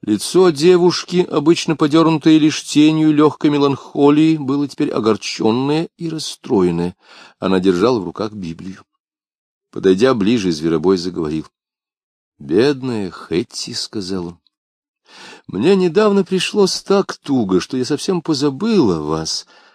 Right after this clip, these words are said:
а теперь мы встречаемся, быть может, только для того, чтобы вместе погоревать о неизбежном.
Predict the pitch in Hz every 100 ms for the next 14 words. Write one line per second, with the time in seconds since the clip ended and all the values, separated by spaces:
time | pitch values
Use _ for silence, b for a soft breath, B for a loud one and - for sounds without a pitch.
0 | b - 107 - 120 - 131 151 151 147
1 | - 143 139 - 110 127 135 - 143 113
2 | - 110 117 - 101 - 110 104 104 107
3 | 113 101 90 90 92 98 - - - 107
4 | 107 104 92 95 - 127 120 123 117 -
5 | 139 123 - 110